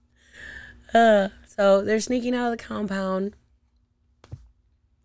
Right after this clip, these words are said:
They get caught. He don't wanna relinquish them. He don't wanna let them go, the guard.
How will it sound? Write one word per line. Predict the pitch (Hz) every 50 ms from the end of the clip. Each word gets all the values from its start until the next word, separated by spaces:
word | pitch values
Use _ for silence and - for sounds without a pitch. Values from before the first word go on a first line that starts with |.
| _ _ _ _ - - _ _ _ _ _ _ _ _ _ _ _ _ _ _ _ _ _ _ _
They | 175
get | 185 196 190
caught. | - 214 220 214 196 185 - - - - - - _ _ _ _ _ _ _ _ _ _ _ _ _ _ _ _ _ _ _ _ _ _ _ _ _ _ _
He | 165 156 202
don't | 214 214
wanna | 208 202 190 190
relinquish | 185 185 196 208 208 208 - 196 190 170 160 - - - - _ _ _ _ _ _ _
them. | 180 170 170 175 185 185 185 190 - _ _ _ _ _ _ _ _ _
He | _ -
don't | 180 185
wanna | 185 185 185
let | 190 190 190
them | 202 202 202
go, | 190 202 190 185 180 175 175 175
the | 156 160 170
guard. | - - - - 185 185 180 165 165 175 175 -